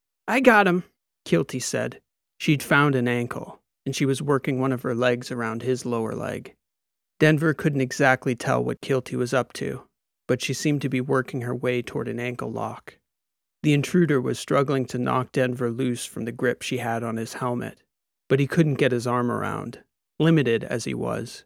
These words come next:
by the suit's range of motion. But Denver couldn't find the catch point for the helmet and the tussle either. It seemed like a stalemate. "Let go, please, Miss Denver," Andrew said calmly,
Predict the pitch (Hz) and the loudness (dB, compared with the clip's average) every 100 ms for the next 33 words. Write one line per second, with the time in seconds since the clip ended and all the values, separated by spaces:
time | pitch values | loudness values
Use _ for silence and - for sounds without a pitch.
0 | - 123 123 - 135 127 - 120 120 127 | 0 0 0 -4 -4 -4 -6 -6 -6 -8
1 | 117 127 127 - 113 117 _ _ _ _ | -6 -4 -4 -4 -8 -10 _ _ _ _
2 | _ _ - 139 151 151 147 131 143 123 | _ _ 0 4 6 6 4 2 0 0
3 | 139 131 120 - 139 131 - 127 120 - | 0 0 0 2 2 2 -4 -6 -6 -8
4 | 131 113 135 131 123 117 110 - 139 123 | -8 -4 -2 -2 -2 -4 -6 -4 -2 -2
5 | - 110 107 113 113 110 - _ _ _ | -2 -4 -2 -2 -4 -6 -10 _ _ _
6 | _ _ _ - - 160 143 127 117 127 | _ _ _ -6 -2 0 0 -2 -4 -6
7 | - 135 123 117 110 - - _ _ _ | -2 0 0 -2 -6 -10 -18 _ _ _
8 | _ _ _ - 156 170 196 160 - 123 | _ _ _ 2 2 8 8 8 2 -4
9 | 117 117 123 117 120 117 120 117 - _ | -2 -2 -4 -2 -2 -2 -2 -4 -8 _
10 | _ _ - 143 127 123 - 123 117 - | _ _ 0 2 2 0 -2 -4 -2 -2
11 | 123 123 123 113 | -2 -2 -8 -12